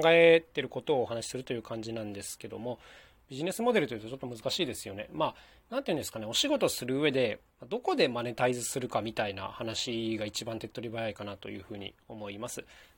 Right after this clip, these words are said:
まあ、例えば、自分はあの、カジという音楽グループをやってるんですけど、まあ、いろんなところでコンサートをしてるんですね。で、コンサートっていうと、チケット収入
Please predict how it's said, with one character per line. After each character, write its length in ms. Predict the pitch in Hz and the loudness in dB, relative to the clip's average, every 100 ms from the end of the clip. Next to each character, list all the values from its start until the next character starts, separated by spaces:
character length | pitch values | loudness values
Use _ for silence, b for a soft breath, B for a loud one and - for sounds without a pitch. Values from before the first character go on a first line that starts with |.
| - | -10
ま 80 | 190 | -2
あ、 80 | 202 | 0
例 120 | 330 | 2
え 40 | 190 | 6
ば、 220 | 110 - - | 6 4 -6
自 100 | 156 | -6
分 140 | 156 160 | 0 2
は 80 | |
あ 20 | 151 | 2
の、 100 | 151 | 6
カ 140 | 170 | 6
ジ 220 | 143 123 | 6 0
と 100 | 123 | 0
い 80 | 113 | -2
う 80 | 110 | -2
音 80 | 113 | -4
楽 220 | 110 120 | -4 -2
グ 100 | 123 | -4
ル 80 | 113 | -4
ー 20 | |
プ 120 | - | -6
を 40 | |
や 100 | 104 | -6
っ 20 | 104 | -8
て 180 | - | -10
る 100 | 117 | -10
ん 40 | 101 | -10
で 80 | 98 | -12
す 100 | - | -14
け 120 | 104 | -8
ど、 220 | 120 98 b b b b b | -6 -8 b b b b b
ま 80 | 220 | -6
あ、 20 | |
い 60 | 202 | -2
ろ 60 | 226 | -2
ん 40 | |
な 60 | 226 | 2
と 80 | |
こ 60 | 240 | 4
ろ 80 | 180 | 4
で 40 | |
コ 120 | - | 4
ン 40 | 190 | 0
サ 120 | 120 | 0
ー 20 | |
ト 120 | - | -2
を 20 | - | -6
し 80 | |
て 80 | 123 | -6
る 100 | 104 | -8
ん 40 | 92 | -10
で 60 | |
す 120 | - | -8
ね。 160 | 127 175 _ _ - | -8 -8 _ _ -16
で、 100 | - | -12
コ 180 | - 359 | -6 -4
ン 60 | |
サ 140 | 349 208 | 6 4
ー 20 | |
ト 160 | - 127 | 4 -6
っ 20 | |
て 140 | - | -6
い 20 | |
う 60 | 110 | -6
と、 260 | 120 107 101 | -4 -4 -4
チ 100 | - | -4
ケ 100 | 285 | -4
ッ 40 | 269 | -6
ト 160 | 330 | -2
収 200 | - 359 | 0 4
入 380 | 220 131 113 | 4 4 0